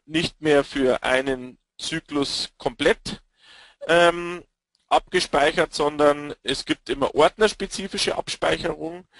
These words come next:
und außerdem werden die Drehachspositionen auch mit ausgegeben. Das heißt, ich habe jetzt noch mehr Informationen in meinem Protokoll.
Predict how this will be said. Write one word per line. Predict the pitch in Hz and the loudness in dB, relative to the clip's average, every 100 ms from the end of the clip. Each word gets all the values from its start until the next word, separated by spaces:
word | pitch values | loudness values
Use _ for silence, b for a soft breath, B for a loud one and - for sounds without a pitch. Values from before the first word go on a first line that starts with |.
| B B B | B B B
und | - 170 - | 0 0 0
außerdem | 117 139 160 151 143 143 | -2 0 0 0 -2 0
werden | 123 123 139 | 0 0 -4
die | 135 135 | -10 -10
Drehachspositionen | - 131 139 151 - - - - 143 131 - - 123 139 - | -6 -2 0 0 -2 -4 -6 -10 -10 -10 -10 -6 -4 -2 -2
auch | - 151 - | 0 -2 -2
mit | 135 - - | -12 -14 -12
ausgegeben. | 110 - - - - - _ | -10 -10 -12 -18 -18 -18 _
Das | - 127 | -8 0
heißt, | 127 143 - | 2 2 -2
ich | 120 135 | -4 -2
habe | 131 | -2
jetzt | 135 - | -4 -2
noch | 139 151 | -2 -2
mehr | 147 139 | 0 0
Informationen | 117 139 143 127 - 139 147 165 165 | 0 -4 -4 -2 -4 -2 -2 0 -2
in | - 151 160 | -4 -8 -4
meinem | 123 123 139 143 B B B B - | -2 -2 -2 -6 B B B B -10
Protokoll. | 120 - 139 - - 127 | -8 -6 -8 -10 -18 -18